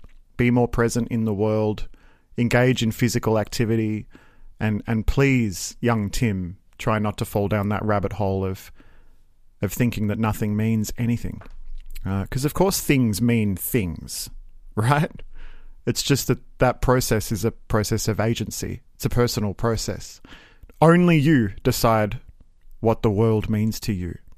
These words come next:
and what you want in the world or from your life. Do you want love? Do you want to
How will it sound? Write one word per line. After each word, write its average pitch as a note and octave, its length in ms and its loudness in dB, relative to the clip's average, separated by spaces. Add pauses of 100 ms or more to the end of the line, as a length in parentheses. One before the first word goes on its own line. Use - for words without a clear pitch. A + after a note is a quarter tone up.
(320)
and G2+ 220 -2
what G#2 180 0
you A2 180 0
want G2 400 -4 (220)
in G2+ 240 2
the G2 120 -2
world F2+ 380 -4 (240)
or G#2 120 -2
from A2 280 0
your G#2 120 -2
life. F#2+ 420 -6 (640)
Do A2 80 0
you G#2 120 2
want A#2+ 220 2
love? C#3 540 0 (1000)
Do G#2+ 100 -4
you G#2+ 280 0 (100)
want A2 240 0 (240)
to A2 400 0